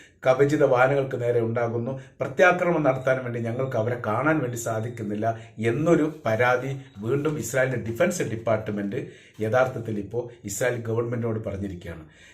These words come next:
കീഴടക്കുക എന്ന് പറഞ്ഞാൽ എളുപ്പമുള്ള കാര്യമാണ്, നിലനിൽക്കുക എന്ന് പറഞ്ഞതാണ് പ്രയാസം. അവർ പറയുന്നു, "ഞങ്ങൾ തെക്ക് വടക്കൻ ഗസയിലും ഖാൻ യൂനിസിലും റഫയിലും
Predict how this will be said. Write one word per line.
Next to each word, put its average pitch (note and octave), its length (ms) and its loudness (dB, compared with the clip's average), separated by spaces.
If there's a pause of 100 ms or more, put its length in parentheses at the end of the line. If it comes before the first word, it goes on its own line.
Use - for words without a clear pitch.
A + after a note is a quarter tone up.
(240)
കീഴടക്കുക F3+ 500 6
എന്ന് C3+ 220 6
പറഞ്ഞാൽ A#2 460 -2
എളുപ്പമുള്ള B2 680 2
കാര്യമാണ്, A2 600 -2
നിലനിൽക്കുക D3 580 2
എന്ന് A2+ 220 2
പറഞ്ഞതാണ് G2+ 500 -4
പ്രയാസം. F#2 720 -8 (120)
അവർ E3 160 6
പറയുന്നു, C#3 480 2 (300)
"ഞങ്ങൾ D3+ 340 2
തെക്ക് - 240 -2
വടക്കൻ C3 520 2 (220)
ഗസയിലും A#2+ 720 2 (560)
ഖാൻ E3+ 280 6
യൂനിസിലും B2+ 720 0
റഫയിലും D3 640 4